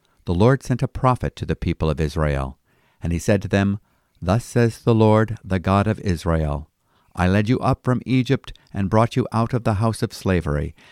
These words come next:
and I delivered you from the hand of the Egyptians and from the hand of all who oppressed you, and drove them out before you and gave you their land.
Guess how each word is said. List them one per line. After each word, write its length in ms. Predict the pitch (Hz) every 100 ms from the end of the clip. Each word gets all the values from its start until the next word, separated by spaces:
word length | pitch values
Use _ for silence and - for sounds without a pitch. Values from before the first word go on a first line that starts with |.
| _
and 100 | -
I 120 | 95
delivered 480 | 98 98 117 147 135
you 100 | 143
from 200 | - 123
the 100 | 120
hand 280 | 107 123 120
of 100 | 113
the 160 | 113 113
Egyptians 680 | 98 123 - - 123 127
and 200 | - 104
from 140 | - 98
the 140 | 87
hand 240 | 104 113
of 100 | 113 -
all 300 | 107 110 113
who 180 | 117
oppressed 480 | 113 - 95 87 -
you, 240 | 87 85 85 - - -
and 180 | 82
drove 280 | 78 90 110
them 100 | 120
out 180 | 117 113
before 380 | 117 - 104 90
you 220 | 82 82
and 160 | - 85
gave 240 | 85 90
you 160 | 92 95
their 220 | 92 90
land. 460 | 87 85 73 73